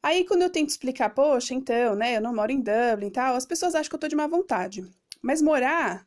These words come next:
aqui no interior é muito diferente de morar em Dublin. Então, é essa a ideia que eu tô tentando passar nesse canal. E se você tiver alguma pergunta sobre como é a vida em Dublin,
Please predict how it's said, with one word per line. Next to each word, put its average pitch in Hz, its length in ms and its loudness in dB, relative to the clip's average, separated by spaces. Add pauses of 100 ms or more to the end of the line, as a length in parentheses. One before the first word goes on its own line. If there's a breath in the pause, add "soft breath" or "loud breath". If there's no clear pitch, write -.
aqui 196 220 -6
no 294 80 2
interior 202 560 -4 (360 soft breath)
é 214 80 -2
muito 254 300 0
diferente 208 480 -4
de 202 80 -10
morar 202 180 -4
em 208 80 -6
Dublin. 180 300 -8
Então, 220 300 -6 (320 soft breath)
é 320 160 2
essa 339 200 2
a 349 40 2
ideia 262 200 0
que 262 60 -6
eu 262 40 -10
tô 277 80 -4
tentando 262 340 -2
passar 240 280 -2
nesse 233 220 -6
canal. 226 420 -4 (400 soft breath)
E 220 600 -2
se 214 160 -6
você 226 200 -4
tiver 233 200 -4
alguma 226 260 0
pergunta 294 500 0
sobre 247 240 -2
como 233 280 -2
é 226 260 2
a 208 100 -4
vida 214 240 -6
em 202 80 -2
Dublin, 214 480 0